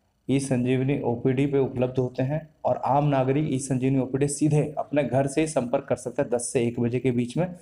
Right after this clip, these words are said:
और शाम को तीन से पाँच बजे के बीच में अक्सर शाम को gynecologist या dental की सुविधाएं उपलब्ध होती हैं।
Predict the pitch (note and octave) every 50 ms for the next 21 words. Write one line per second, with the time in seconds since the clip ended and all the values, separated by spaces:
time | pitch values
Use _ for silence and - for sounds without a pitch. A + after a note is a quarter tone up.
0 | - - _ _ _ A#2+ C#3 D3 - - C3 C#3 D3 D3+ E3+ D#3 - C#3+ C#3+ C#3
1 | C#3+ - - D#3 D3+ - - - - - B2+ C3 C3+ C3+ C3 C3 B2+ C3+ C3 C3
2 | C3+ B2 B2+ A#2+ B2 - D3 D#3 D#3 D3+ D3 - - _ _ _ _ - B2+ -
3 | - - F#3 E3+ D#3 - - - - - - - B2+ C3 B2+ C3+ C3+ D#3+ G3 G#3+
4 | D3+ C3 B2 B2 B2+ A#2+ B2+ B2 B2 A#2+ B2 C3+ C3+ - - C3 A#2+ A2+ A2 G#2+
5 | A2 B2 B2 A#2+ B2 C3 B2+ B2+ - - _ _ _ _ _ - - B2 B2 A#2+
6 | A#2+ A#2 A2+ G#2 G#2+ A#2 A2+ G2 F#2 G2+ F#2+ - - - F#2+ F#2 G2